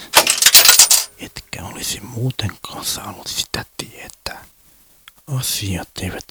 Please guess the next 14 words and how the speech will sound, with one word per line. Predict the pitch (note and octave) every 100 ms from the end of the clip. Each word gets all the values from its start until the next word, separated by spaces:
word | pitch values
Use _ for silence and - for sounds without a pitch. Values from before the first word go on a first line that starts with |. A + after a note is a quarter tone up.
| G2+
ole | G2+
ollenkaan | G#2+ B2+ G2+ F#2+ F2 - F2+
menossa | E2+ E2+ E2+ - - -
niin | F2+ F2 F#2+ -
kuin | - F#2 E2+
oli | F2+ F#2 -
tarkoitus. | - F2 E2+ - - F2+ - - - - _ _ _ _ _ _ _ _ _ _ _ _ _ _ _ _ _ _ _ - _ _ _ _ -
Se | - - -
aluehälytyskeskuksen | - D3+ C#3+ C3+ - C3 A#2+ - - - - B2 - C#3+ - - B2+ -
tyyppi | D#3 D3+ - _ C#3
sanoi, | - C#3+ C3 C3+ C3
että | - _ - C#3+ C3 _ _ _ _ _ _ _ _ _ _ _ _ _ _ _ - - _ _ _ _ - C3
asia | C3+ - A#2+ A#2 A#2+
on | A2+